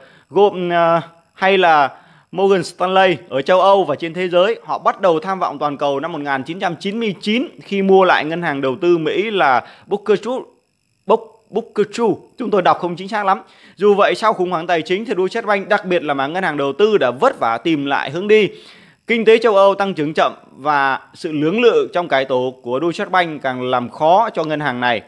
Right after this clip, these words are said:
Mảng ngân hàng đầu tư của họ tiêu tốn rất nhiều nguồn lực. Dù, dù đã có nhiều những cái cải tổ, việc người đứng đầu mảng này đã,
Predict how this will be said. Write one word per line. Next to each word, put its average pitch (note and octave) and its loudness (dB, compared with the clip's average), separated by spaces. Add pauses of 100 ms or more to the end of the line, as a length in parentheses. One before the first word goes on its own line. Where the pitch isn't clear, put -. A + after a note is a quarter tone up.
(120)
Mảng C#3 0
ngân G3+ 0
hàng D#3+ -2
đầu D3 -2
tư F#3+ 0
của D3+ -6
họ E3 -4
tiêu F#3 -2
tốn G3 0
rất F#3+ -2
nhiều F#3+ 2
nguồn D3+ -2
lực. D3+ -2 (280)
Dù, F3 6 (1080)
dù F3 8
đã C#3 4
có F#3+ 0
nhiều G3 2
những C3+ -8
cái D#3 -10
cải B2+ -2
tổ, C3+ -2
việc E3 0
người D#3 0
đứng F#3 -2
đầu F#3 6
mảng C3+ -2
này D#3+ -2 (360)
đã, D#3 0